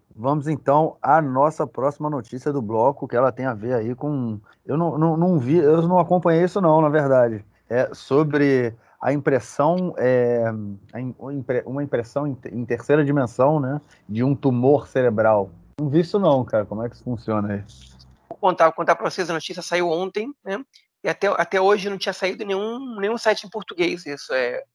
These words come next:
Speaker 2: hoje eu, eu fui conferir e alguns sites de ciências já publicaram, né? Enfim, f-, foi divulgado na revista Science Advances, né?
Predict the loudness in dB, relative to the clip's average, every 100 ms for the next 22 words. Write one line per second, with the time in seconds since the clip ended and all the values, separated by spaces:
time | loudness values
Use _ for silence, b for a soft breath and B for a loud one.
0 | _ -10 -6 -4 -4 -6 -12 -18 -16 -12
1 | -6 -4 -4 -4 -6 -10 -8 -6 -6 -8
2 | -10 -6 -4 -4 0 2 0 -2 -6 -4
3 | -4 -4 -8 -10 -16 _ _ -4 -4 -2
4 | 0 2 0 -2 -14 _ -20 B B B
5 | B -2 -2 -2 -10 -14 -2 0 2 2
6 | 4 4 2 -2 -12 -12 -10 -8 -8 -8
7 | -8 -2 0 0 -2 -6 -4 -6 -6 -10
8 | -20 -18 -16